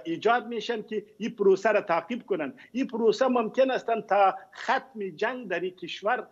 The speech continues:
اه، چندین سال در بر بگیرن، برای اینکه شما در جنگ منافع افراد و اشخاص و گروه‌ها و کشورها را دارین که هر کدام اینا جوابگوست. شما، اه، تروریسم بین‌المللی را دارین که در جنگ افغانستان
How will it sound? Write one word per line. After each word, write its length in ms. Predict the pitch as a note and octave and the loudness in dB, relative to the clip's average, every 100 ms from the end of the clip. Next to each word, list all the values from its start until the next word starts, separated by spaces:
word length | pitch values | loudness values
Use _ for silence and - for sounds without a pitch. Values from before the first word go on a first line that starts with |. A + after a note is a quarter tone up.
| _ _ | _ _
اه، 460 | D3+ D#3 D#3 D3+ D3 | 0 2 2 0 -2
چندین 400 | - F3+ F#3 A#3 | -4 -6 -6 -8
سال 340 | - C4+ C4 | -2 0 0
در 180 | F#3+ E3+ | 0 0
بر 180 | G#2 C3 | 0 -4
بگیرن، 420 | A#2 G2+ G#2 F#2+ - - | -6 -14 -14 -16 -20 -10
برای 200 | D3 D#3 | -4 -2
اینکه 180 | E3 F#3 | -2 -4
شما 320 | - F3+ G#3 | -6 -2 0
در 240 | A3+ F3+ E3 | 2 0 -2
جنگ 420 | C#3 A3 A#3 G3+ - _ | -2 -2 -2 -8 -12 _
منافع 800 | D3+ D#3+ E3 - A#3+ A#3+ A#3+ A#3 A#3+ | -6 -2 -2 -2 -4 -4 -2 -2 -2
افراد 480 | - E3 - A3 A3 | -2 -2 2 2 4
و 40 | F3+ | 2
اشخاص 560 | F3 - - A3 F3+ | 2 0 0 0 0
و 60 | E3+ | -6
گروه‌ها 640 | D3 D#3+ E3+ D#3+ A3 A3 | -4 -2 0 4 4 4
و 300 | F#3+ E3+ D3+ | 0 -4 -10
کشورها 460 | - - D#3+ D3+ G#3 | -16 -12 -6 -2 -2
را 120 | G3 | -2
دارین 380 | D#3 G3 F3+ D3+ | -4 -6 -6 -10
که 120 | - - _ - | -14 -16 _ -6
هر 180 | E3 G#3+ | -4 -4
کدام 280 | - F#3 F3+ | -4 -6 -6
اینا 240 | F3 E3+ | -6 -6
جوابگوست. 540 | D3+ D3 C#3+ C#3 B2 - _ | -4 -4 -4 -8 -12 -14 _
شما، 440 | - E3 G3 G3 F#3+ - | -12 -4 -2 -2 -4 -12
اه، 720 | D#3 D#3 D#3 D#3 D#3 D#3 D#3+ E3 | -2 2 4 4 4 2 0 -4
تروریسم 440 | - F3 F#3+ F3 F#3 | -2 2 2 0 -2
بین‌المللی 560 | F3 G3 F#3+ G3 A3 | 0 -2 0 0 0
را 100 | B3+ | 0
دارین 320 | G#3+ F#3+ F#3 D3 | 0 0 -2 -4
که 80 | |
در 140 | D#3+ E3 | -4 -4
جنگ 260 | D#3 F#3 | -2 -2
افغانستان 680 | F3 E3 D#3+ D#3+ D#3 F#3 - | 0 -2 -4 -8 -4 -2 -4